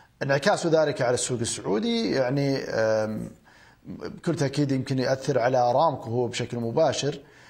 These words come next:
لكن، آه، بما أنها هو بيان فقط لإخلاء المسؤولية ليس فيه يعني، آه، الشركة لم تقل أنه كان في تأثيرات جوهرية على أعمال الشركة ولا على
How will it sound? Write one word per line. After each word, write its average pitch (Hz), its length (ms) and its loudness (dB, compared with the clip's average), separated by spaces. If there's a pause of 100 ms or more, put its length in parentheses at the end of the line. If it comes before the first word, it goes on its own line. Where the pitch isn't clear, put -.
(200)
لكن، 135 920 0
آه، 113 1120 2
بما 147 360 2
أنها 131 460 2
هو 135 280 2
بيان 131 380 2
فقط 127 540 -2 (240)
لإخلاء 135 400 2
المسؤولية 131 600 2
ليس 139 320 2
فيه 135 420 0 (440)
يعني، 120 560 0
آه، 107 420 0
الشركة 139 420 0
لم 120 180 0
تقل 113 340 -4
أنه 104 280 -4
كان 117 180 -2
في 113 160 -6
تأثيرات 113 560 -2
جوهرية 110 460 -2
على 117 300 0
أعمال 110 320 -2
الشركة 110 500 -2
ولا 123 260 0
على 117 380 0